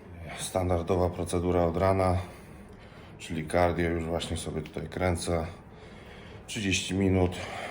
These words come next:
obecnie jest to na masie. Nie powiem, bo się nie chce okrutnie, ale wiem, że no, trzeba robić. Jak odpuszczę to cardio na masie, no to już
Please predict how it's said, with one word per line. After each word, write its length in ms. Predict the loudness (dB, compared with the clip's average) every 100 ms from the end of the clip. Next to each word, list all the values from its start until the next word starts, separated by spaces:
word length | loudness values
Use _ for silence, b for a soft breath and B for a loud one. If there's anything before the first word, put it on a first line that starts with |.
| -2
obecnie 460 | 2 2 0 -2
jest 260 | 0 -2 0
to 180 | 2 2 B B
na 140 | -2 0
masie. 420 | 0 0 -2 -2 -4 B B B B B B B B -10
Nie 160 | -2 0
powiem, 360 | 4 4 4 2
bo 60 |
się 160 | 0 2
nie 160 | 2
chce 220 | 2 0 0
okrutnie, 640 | 0 0 0 2 2 2 -2 B B B B B -18 B B B B B B -2
ale 240 | 2 4
wiem, 220 | 6 4 4
że 120 | 2
no, 140 | 0
trzeba 340 | 0 0 4 4
robić. 460 | 4 4 0 -2 B B B B B -18 -18 -20 -20 -16 0
Jak 180 | 2 4
odpuszczę 460 | 2 -2 -4 -4 0
to 300 | 2 2 -2 B B B -2
cardio 300 | 0 2 2
na 100 | 2
masie, 300 | 2 2 0
no 120 | 0
to 120 | 0
już 340 | 0 -2 -6